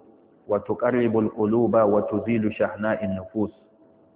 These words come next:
جعلني الله تعالى وإياكم من أهل المعروف،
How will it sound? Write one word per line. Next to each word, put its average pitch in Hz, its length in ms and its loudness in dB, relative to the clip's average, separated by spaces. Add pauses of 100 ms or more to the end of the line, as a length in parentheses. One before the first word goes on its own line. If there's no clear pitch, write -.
(140)
جعلني 104 520 2
الله 101 540 0
تعالى 101 420 2
وإياكم 98 880 0 (220)
من 101 180 -6
أهل 104 260 -4
المعروف، 95 560 -2